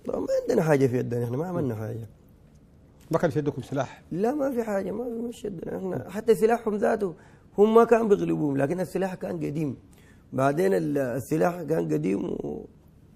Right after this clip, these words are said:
Speaker 1: والظاهر ما نظيف وكده. لو هم كان عندهم سلاح فاعل كان ضربوهم، ما، لأن هم ما عارفين إنه العربية شنو فيها. ضربوا منهم واحد طبعًا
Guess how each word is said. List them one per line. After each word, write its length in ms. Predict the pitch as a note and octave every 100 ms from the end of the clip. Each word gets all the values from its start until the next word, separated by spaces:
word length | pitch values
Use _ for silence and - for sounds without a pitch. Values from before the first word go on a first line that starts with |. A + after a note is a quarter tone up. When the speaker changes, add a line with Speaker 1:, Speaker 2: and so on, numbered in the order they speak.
| - -
Speaker 1:
والظاهر 360 | C3+ B2+ D#3 D3+
ما 140 | D#3+
نظيف 300 | D#3+ D3 D#3
وكده. 300 | C3+ A#2 A#2 G#2 - - - _ - -
لو 180 | B2+ C#3
هم 220 | F#3 G3+
كان 180 | G#3 A3+
عندهم 180 | G#3
سلاح 260 | F#3 G3+ G#3+
فاعل 220 | F#3 A#3
كان 240 | G3 G3+ G3+
ضربوهم، 440 | D#3+ E3 F#3 E3+
ما، 60 | G3+
لأن 500 | - B2+ - D3 E3
هم 180 | F3
ما 180 | E3+ E3
عارفين 320 | F3 C#3+ C#3
إنه 160 | C3+ C3+
العربية 360 | C3 B2+ B2+ C#3
شنو 180 | C3+ F#3 - - -
فيها. 640 | - C3+ C3 A#2 A2 B2 A2+ D3
ضربوا 200 | G3 F#3+ G#3+
منهم 120 | G3
واحد 180 | G3 D3+
طبعًا 300 | C3 C3